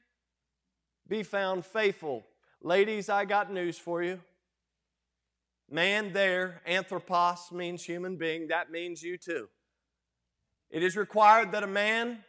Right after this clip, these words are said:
or a woman be found faithful. Let's go to the Lord in prayer. Father, we thank you for your word. We thank you for what you will do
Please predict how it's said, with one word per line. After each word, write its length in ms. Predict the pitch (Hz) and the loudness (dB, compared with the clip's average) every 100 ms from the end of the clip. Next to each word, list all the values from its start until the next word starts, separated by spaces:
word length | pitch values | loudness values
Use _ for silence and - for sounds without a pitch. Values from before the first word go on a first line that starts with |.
| - | -12
or 220 | 190 208 | -2 2
a 80 | 226 | 4
woman 480 | 220 226 226 226 208 _ _ _ _ _ _ _ _ _ | 6 4 2 -2 -10 _ _ _ _ _ _ _ _ _
be 140 | 151 175 | 0 0
found 380 | 185 175 165 | 2 0 -2
faithful. 480 | 147 160 147 - 101 _ _ _ _ _ _ - | -2 -2 -2 -8 -12 _ _ _ _ _ _ -10
Let's 160 | 147 | -10
go 140 | - 151 | -4 -4
to 60 | |
the 80 | 135 | -4
Lord 200 | 143 139 | -4 -2
in 100 | 127 | -4
prayer. 240 | 147 139 | -2 -2
Father, 300 | 123 147 147 | 0 0 0
we 100 | 139 | -2
thank 320 | 139 165 160 156 | 0 0 -2 -8
you 80 | |
for 140 | 143 151 | -8 -2
your 120 | 135 | 0
word. 380 | 131 160 170 151 | 2 2 2 0
We 100 | 147 | -8
thank 360 | - 165 170 | -4 -6 -6
you 80 | 175 | -14
for 200 | 151 151 | -12 -12
what 300 | 139 156 139 | -4 -6 -4
you 140 | 170 180 | -8 -2
will 160 | 151 | -4
do 260 | 120 131 | 0 -2